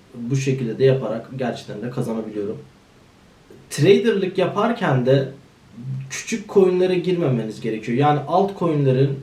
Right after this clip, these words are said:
altında altındaki coin'ler, ne bileyim ilk elli'nin dışında veya ilk yüzün dışındaki coin'lere girdiğiniz zaman çok fazla kar edemiyorsunuz. Ben B N B olsun, Ethereum olsun,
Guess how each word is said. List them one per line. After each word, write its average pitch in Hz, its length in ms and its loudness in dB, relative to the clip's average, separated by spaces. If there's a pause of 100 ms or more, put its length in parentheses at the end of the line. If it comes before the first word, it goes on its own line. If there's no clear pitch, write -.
(120)
altında 135 580 2
altındaki 120 560 -4 (100)
coin'ler, 107 380 -6
ne 135 100 0
bileyim 107 260 -2
ilk 139 240 -2
elli'nin 131 480 4
dışında 101 380 -6
veya 110 240 -6
ilk 127 220 -6
yüzün 123 300 -2
dışındaki 123 400 -8 (100)
coin'lere 120 360 -4
girdiğiniz 131 400 -2
zaman 113 240 -6 (380)
çok 202 240 0
fazla 123 300 0
kar 143 220 -4
edemiyorsunuz. 113 800 -8 (200)
Ben 175 420 2 (380)
B 127 180 -2
N 175 300 6
B 180 80 4
olsun, 131 380 0 (560)
Ethereum 139 600 4
olsun, 110 340 -6